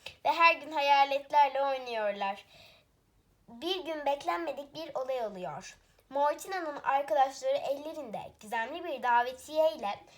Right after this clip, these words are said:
teker teker villaya geliyor. Ve o sırada Ruhiye teyze ortadan kayboluyor. Bunların tam da o gün, tam da o gün ziyarete gelmiş gıcık kuzen Dilbert ile alakası olabilir mi?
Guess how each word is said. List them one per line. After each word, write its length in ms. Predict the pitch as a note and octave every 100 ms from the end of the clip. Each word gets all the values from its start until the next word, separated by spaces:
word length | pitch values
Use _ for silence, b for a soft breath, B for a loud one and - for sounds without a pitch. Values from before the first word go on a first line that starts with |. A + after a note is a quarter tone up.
| _
teker 400 | C#4 C#4 G4 A#4
teker 380 | F4 D#4+ D4 D#4+
villaya 400 | E4 C#4+ G#3 G#3+
geliyor. 680 | G#3 G3 F#3 F#3+ E3+ F3 - B B D#4
Ve 80 | D#4+
o 20 |
sırada 560 | E4 B3 G3 G#3+ B3 B3+
Ruhiye 460 | B3+ B3+ C4+ D4+
teyze 320 | D#4 A3+ G#3+
ortadan 580 | - A#3+ A#3+ G#3+ A3+ C4+
kayboluyor. 840 | D4 - F#3 F3+ E3 C#3 C#3 - - B B B -
Bunların 580 | B3+ B3+ B3+ C#4 E4 F#4 B B _
tam 380 | - E4 F4 F#4
da 200 | E4 C#4+
o 100 | C#4
gün, 320 | A3 G#3 B3+ _
tam 300 | - D#4 E4+
da 180 | D4 B3
o 140 | C#4+ A3
gün 160 | G#3
ziyarete 500 | G3+ G#3+ G#3+ G#3 G#3+
gelmiş 460 | D4 C4+ G#3+ G#3+ - -
gıcık 340 | A#3 D4+ -
kuzen 360 | C#4 A3 G3+ A3+ - B B -
Dilbert 760 | E4+ E4 A#3 - E3 - -
ile 120 | F#3+
alakası 640 | F#3+ G3+ G3 G3 - - G#3+
olabilir 460 | G#3+ G#3 B3+ F#4+
mi? 260 | D#4 B3